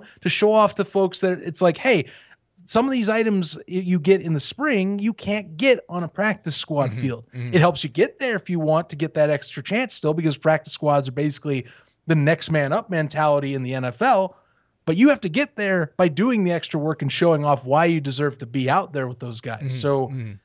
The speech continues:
Speaker 1: you know, and then the fifty-three ma-, man roster, th-, fifty-three-man rosters, that's the best of the best.
Speaker 2: Right. And
Speaker 1: Like, you did all your work to get land there, period.
Speaker 2: And this is why we love spring football. This is why you and I, Zach, do what we do, because we love talking about opportunities like this. And I mean, the U S F L,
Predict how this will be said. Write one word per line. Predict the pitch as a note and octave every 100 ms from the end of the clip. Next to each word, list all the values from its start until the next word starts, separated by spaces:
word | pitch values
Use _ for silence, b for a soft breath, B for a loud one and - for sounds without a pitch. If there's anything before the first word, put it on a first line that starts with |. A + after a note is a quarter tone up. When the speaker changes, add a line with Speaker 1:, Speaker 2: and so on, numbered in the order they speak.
| _
Speaker 1:
you | C#3+
know, | C#3
and | D3+ E3
then |
the | C#3+
fifty-three | F#3+ G3 D3 D3
ma-, | C#3 C#3 -
man | C#3
roster, | C3 C#3 - - _
th-, | E3 E3
fifty-three-man | A3 A3 D#3+ F#3+ B3+ G3 E3
rosters, | D3+ E3 D#3
that's | G3 -
the | F3+
best | F3 F3+ -
of |
the | C3+
best. | A3+ G3+ - - _ -
Speaker 2:
Right. | C3 B2+
And | F3 F3+
Speaker 1:
Like, | B2
you | G3+
did | F3 G3
all | A3+ E3
your | D3
work | C#3+ D3 D3+
to |
get | C3 D#3
land | D#3 D3 C#3+
there, | B2
period. | A2 - - B2+ A#3+
Speaker 2:
And | D4
this | F4+ D#4+
is | A#3
why | D4 C#4
we | B3+ A#3
love | A3+ A3+
spring | - - G#3
football. | F3+ - C4 - B2 C3+
This | C#4+ -
is | A#3
why | G3+ G#3+ F3+
you | F3 A#3+ G#3
and | G3
I, | C4 A#3+
Zach, | E3+ D#3+ D3 -
do | G#3
what | G#3 F#3 D#3 E3
we | D4+ F4
do, | F3+ D#3+ D3
because | D3 D3+ F3 B2+
we | G3 B3+
love | A3+ F#3 E3
talking | F3+ E3+ D#3+ D#3+
about | C#3+ C#3+ C#3
opportunities | D3 C#3+ C3+ D#3+ E3 C#3+ C3+ A#2+
like | C3 B2 -
this. | D3 B2+ C#3+
And |
I | C#3
mean, | D3 C#3+
the | B2+
U | C#3 A3+
S | D#3+ -
F | B2 D3+
L, | G#3+ F#3 D3